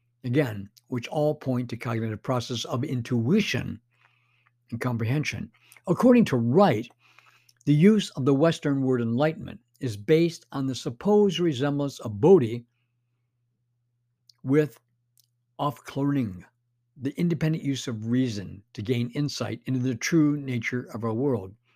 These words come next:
Now, I debate that because there's no reason involved. And there are more resemblances with romanticism than with enlightenment. The emphasis on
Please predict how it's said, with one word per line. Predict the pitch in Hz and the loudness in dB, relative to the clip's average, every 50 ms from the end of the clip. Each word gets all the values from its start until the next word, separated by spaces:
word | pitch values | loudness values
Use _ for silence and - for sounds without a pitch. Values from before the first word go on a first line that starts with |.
| _ - | _ -4
Now, | 147 151 147 151 | -2 0 0 0
I | 147 | 0
debate | 131 120 113 131 117 107 104 165 170 185 180 - - | 0 -2 -2 -2 -4 -2 2 4 4 4 4 2 -4
that | - 50 50 50 - - _ _ _ _ _ _ _ _ _ _ _ _ _ _ _ _ _ _ _ _ _ _ - _ - | -4 -4 -4 -6 -8 -12 _ _ _ _ _ _ _ _ _ _ _ _ _ _ _ _ _ _ _ _ _ _ -20 _ -8
because | 107 120 127 113 | -4 -4 -2 -2
there's | 127 131 120 120 | -2 -2 -2 0
no | 143 151 147 | 0 0 2
reason | 139 139 131 120 123 120 117 | 2 0 0 0 -2 -2 -2
involved. | 110 104 123 131 120 101 90 - - - - - _ _ _ _ _ _ _ _ _ _ _ _ _ _ _ _ _ _ _ _ _ _ _ _ | -2 -2 -4 -4 -4 -6 -6 -8 -10 -14 -20 -20 _ _ _ _ _ _ _ _ _ _ _ _ _ _ _ _ _ _ _ _ _ _ _ _
And | - 143 | -2 2
there | 147 147 | 2 4
are | 143 139 139 | 4 2 2
more | 139 147 160 170 160 143 | 2 4 4 4 4 4
resemblances | 143 139 123 - 165 190 190 160 139 120 - 139 120 - - | 4 2 2 4 2 2 2 2 -2 -4 -4 -6 -6 -6 -6
with | 123 117 101 123 | -8 -8 -6 -4
romanticism | 120 120 127 170 202 208 - 135 107 - - 113 98 107 110 104 107 110 _ _ _ _ | -2 -2 0 0 -2 -2 -4 -6 -10 -10 -10 -10 -10 -8 -8 -10 -10 -12 _ _ _ _
than | 123 117 | -4 -4
with | 117 110 - 117 | -4 -4 -4 -8
enlightenment. | 107 107 104 110 113 104 95 - - - _ _ _ _ _ _ _ _ _ _ _ - | -8 -6 -6 -6 -6 -8 -12 -16 -16 -18 _ _ _ _ _ _ _ _ _ _ _ -4
The | 185 190 | -2 0
emphasis | 190 180 165 196 160 139 175 180 156 - | 0 2 2 0 0 0 -2 -2 -4 -4
on | - - 143 143 143 139 131 | -4 -2 -2 0 0 -2 -4